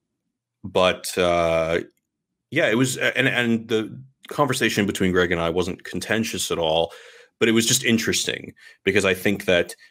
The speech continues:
there were, um, kind of racialized elements of the working relationship that both of us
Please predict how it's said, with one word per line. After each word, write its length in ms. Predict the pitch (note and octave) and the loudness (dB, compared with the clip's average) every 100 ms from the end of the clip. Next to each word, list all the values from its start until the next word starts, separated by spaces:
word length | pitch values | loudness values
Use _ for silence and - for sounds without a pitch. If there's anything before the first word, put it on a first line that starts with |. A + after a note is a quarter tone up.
| _ F#2 | _ -2
there 260 | F#2+ F#2 | 2 4
were, 520 | F2 F2+ F2+ E2+ E2 E2+ | 4 4 4 2 0 0
um, 520 | E2+ E2 E2 E2 F2+ _ _ | 0 0 -4 -10 -16 _ _
kind 300 | - G2 F#2 | -4 0 2
of 480 | F#2 F2 E2+ E2+ - - _ _ _ F#2 | 2 2 0 -6 -16 -18 _ _ _ -2
racialized 840 | F#2+ F#2+ G2+ - F#2+ F2+ F#2 - F#2 | 0 2 0 2 2 2 0 -2 0
elements 460 | F#2 F#2 F2 - | 2 2 0 -2
of 220 | - F2+ F2+ | -2 -2 0
the 80 | |
working 340 | F2 F2 F2 F2 | 0 0 0 -2
relationship 640 | E2+ F2 - F#2 - - | 0 0 0 -6 -4 -2
that 220 | F#2 E2+ - | 0 -2 0
both 240 | G2+ A2+ | 0 2
of 120 | F#2 | 0
us 420 | E2 D#2 - - | 0 0 0 -2